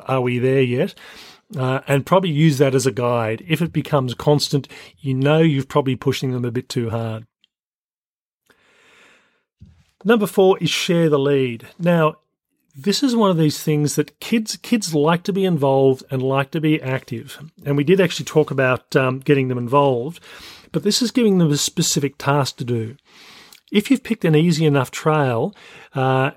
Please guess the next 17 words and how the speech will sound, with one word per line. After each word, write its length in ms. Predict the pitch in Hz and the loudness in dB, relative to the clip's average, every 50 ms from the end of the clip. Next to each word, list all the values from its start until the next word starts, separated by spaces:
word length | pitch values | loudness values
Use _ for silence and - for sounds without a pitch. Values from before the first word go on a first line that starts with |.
| - | -2
and 160 | 139 156 156 | 0 0 2
you 140 | 147 143 143 | 2 0 0
talk 320 | 135 - - 175 175 170 - | 0 0 0 0 0 2 -2
them 100 | 160 139 | -4 -4
through 260 | - - 156 139 131 | 0 2 2 2 2
what 220 | 127 151 - - | 2 -2 -2 -4
you're 100 | 165 151 | -2 0
going 220 | 143 143 139 135 120 | 0 2 2 0 -2
through 200 | - - 139 127 | -2 -4 -4 -4
and 140 | 123 123 | -2 -2
doing, 380 | 117 135 131 131 131 135 156 165 - - _ _ _ | 0 0 0 0 0 -2 -4 -6 -10 -16 _ _ _
get 200 | - 196 196 - | -2 -2 0 0
them 160 | 214 214 214 202 | 2 2 2 2
to 100 | - 196 | 0 -2
lead 320 | 170 147 147 143 143 131 | 0 2 2 2 2 0
the 80 | 117 131 | -2 -4
hike. 640 | - - - 151 139 110 117 - - - - - | -4 -2 -2 -2 -2 -2 -4 -10 -18 -20 -20 -20